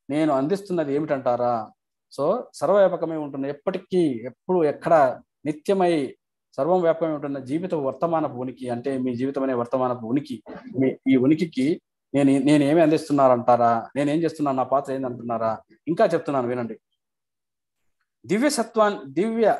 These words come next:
సత్యాన్ని ఉన్నదున్నట్లు మీకు తెలియబరిచే సహాయాన్ని చేయడానికి, దివ్య సత్యాన్ని అంటే నిజమైన సత్యాన్ని ఉన్నది ఉన్నట్లు చెప్పడానికే మీకు సహాయం చేయడానికి వచ్చాను.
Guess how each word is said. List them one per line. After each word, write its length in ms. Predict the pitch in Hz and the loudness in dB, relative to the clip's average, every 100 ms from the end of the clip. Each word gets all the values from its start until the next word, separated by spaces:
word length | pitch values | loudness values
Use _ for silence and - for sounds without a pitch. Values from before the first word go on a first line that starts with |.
| - | -4
సత్యాన్ని 560 | 175 - 226 196 180 | -16 -6 -2 0 0
ఉన్నదున్నట్లు 580 | 151 151 226 196 190 180 | -2 0 0 -2 -6 -6
మీకు 160 | 160 147 | -8 -8
తెలియబరిచే 580 | 147 165 165 156 147 139 | -4 -2 -2 -2 -4 -8
సహాయాన్ని 680 | - - 131 180 170 147 147 139 | -8 -8 0 4 4 4 0 0
చేయడానికి, 600 | 151 143 - 135 113 - _ _ _ - - _ _ _ _ - | 0 0 -4 -4 -6 -10 _ _ _ -20 -20 _ _ _ _ 0
దివ్య 220 | 190 233 | 4 4
సత్యాన్ని 880 | - 202 - 196 180 175 175 131 117 _ _ _ _ _ _ 240 | 2 0 4 6 8 6 6 4 -2 _ _ _ _ _ _ -6
అంటే 220 | 160 170 | 0 2
నిజమైన 320 | 160 175 185 | 2 2 2
సత్యాన్ని 720 | 151 151 - 156 143 143 147 135 | 0 -4 -2 -2 0 -2 -4 -4
ఉన్నది 520 | 131 165 180 196 175 | -4 -2 0 2 2
ఉన్నట్లు 880 | 151 165 175 170 - 156 151 127 120 | 0 -2 -2 -4 -6 -4 -4 -8 -8
చెప్పడానికే 960 | 151 - 160 160 151 143 147 147 147 120 107 _ _ - | -8 -4 0 2 2 -2 -2 0 0 -2 -8 _ _ -16
మీకు 160 | 139 123 | -14 -8
సహాయం 520 | 139 127 156 156 143 139 | -4 2 4 4 2 -2
చేయడానికి 260 | 135 131 | -2 -4
వచ్చాను. 720 | 127 - 135 123 135 131 107 | -8 -4 -4 -2 -4 -4 -6